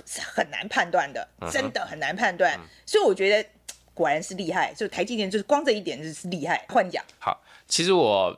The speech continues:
Speaker 2: 这今天就讲到这个东西，其实，嗯，我觉得我今天听完之后，我的感觉是，大家很常讲说这个台积电啊，哎，要被挖角啦，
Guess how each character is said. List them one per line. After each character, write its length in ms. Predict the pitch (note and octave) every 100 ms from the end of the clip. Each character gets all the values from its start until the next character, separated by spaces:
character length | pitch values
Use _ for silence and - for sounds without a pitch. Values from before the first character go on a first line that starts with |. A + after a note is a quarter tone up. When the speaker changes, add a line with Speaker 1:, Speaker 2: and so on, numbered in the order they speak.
| _
Speaker 2:
这 160 | - D#3
今 240 | D3 D3
天 260 | D3 C#3+ C#3 - - -
就 120 | F#3+
讲 160 | A2
到 260 | G2 B2 G#2+ -
这 120 | A#2+
个 80 | G#2
东 160 | F2+
西， 160 | F2+ G#2
其 120 | -
实， 300 | A#2+ B2 B2+ - - -
嗯， 240 | F#2 F#2
我 100 | F#2
觉 140 | F2+
得 340 | F#2+ G2+ F#2+ F#2
我 100 | -
今 140 | A2 E3+
天 80 | F#3
听 160 | F#3
完 160 | D#3+ F#2
之 80 | C3
后， 60 |
我 60 | F#2
的 40 |
感 160 | F#2 D2+
觉 100 | D#2
是， 160 | -
大 140 | G#2+ B2
家 60 |
很 120 | C3 F2+
常 200 | E2 E2
讲 160 | D2+
说 100 | E2
这 100 | F2+
个 80 | G2
台 160 | F2+ E2
积 80 |
电 180 | F2+ G2
啊， 100 | E2 D2+
哎， 100 | F2
要 160 | F2 F#2+
被 300 | F#2+ F2+ E2 - -
挖 180 | G2 A2+
角 200 | - -
啦， 360 | - D#2+ D#2+